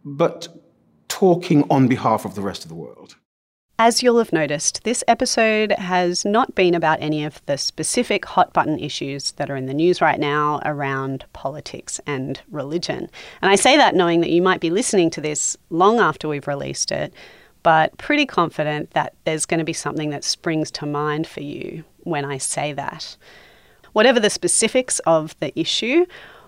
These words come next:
Speaker 2: we hope that this history and these reflections on power and Christian faith will have sparked something new for you.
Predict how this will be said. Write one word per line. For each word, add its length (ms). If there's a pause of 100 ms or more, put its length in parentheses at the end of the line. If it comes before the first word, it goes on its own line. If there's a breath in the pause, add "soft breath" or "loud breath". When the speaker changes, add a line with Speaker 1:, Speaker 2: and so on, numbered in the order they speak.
(160 loud breath)
Speaker 2:
we 140
hope 240
that 160
this 160
history 640
and 200
these 340
reflections 1040
on 180
power 420
and 100
Christian 360
faith 500
will 160
have 100
sparked 480
something 480
new 180
for 180
you. 280